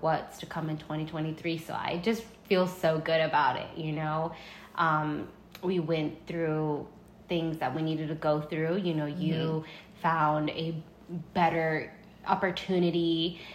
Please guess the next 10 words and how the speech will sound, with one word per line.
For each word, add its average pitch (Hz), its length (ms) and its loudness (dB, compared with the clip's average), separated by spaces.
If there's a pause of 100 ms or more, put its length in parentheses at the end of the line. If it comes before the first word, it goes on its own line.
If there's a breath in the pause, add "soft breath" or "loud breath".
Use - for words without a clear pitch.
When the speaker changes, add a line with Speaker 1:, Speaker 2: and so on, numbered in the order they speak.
(120)
Speaker 1:
You 180 140 2
know, 151 640 4
I 151 160 2
was 160 220 0
able 160 320 -2
to 160 640 -2 (140)
really 160 580 -2
understand 156 640 -4
my 156 100 0
calling, 160 840 -2